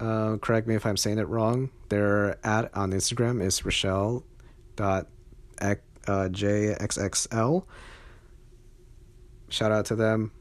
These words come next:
Really appreciate you for listening to one of my episodes. Hell, if you've listened to all my episodes, please let me know. Uh, maybe we can do a collab. I'm just kidding. Uh,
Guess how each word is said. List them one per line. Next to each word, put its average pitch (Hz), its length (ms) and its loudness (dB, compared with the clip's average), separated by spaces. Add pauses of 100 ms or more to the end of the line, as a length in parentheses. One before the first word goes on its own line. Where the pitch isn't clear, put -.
(300)
Really 104 200 4
appreciate 101 720 4
you 98 340 -2 (120)
for 95 240 0
listening 98 400 0
to 98 100 -6
one 95 120 0
of 92 60 0
my 92 120 0
episodes. 90 720 -4
Hell, 92 420 0
if 92 220 -6
you've 87 160 -4
listened 90 280 -2
to 92 60 0
all 95 120 2
my 90 140 0
episodes, 87 420 -2
please 92 260 -2
let 85 120 0
me 87 80 -4
know. 90 360 0 (480)
Uh, 92 280 -2
maybe 82 240 -2
we 78 160 -2
can 73 100 -6
do 71 120 0
a 71 80 0
collab. 76 440 -2
I'm 85 100 -4
just 76 200 -8
kidding. 69 260 -10 (680)
Uh, 78 240 -4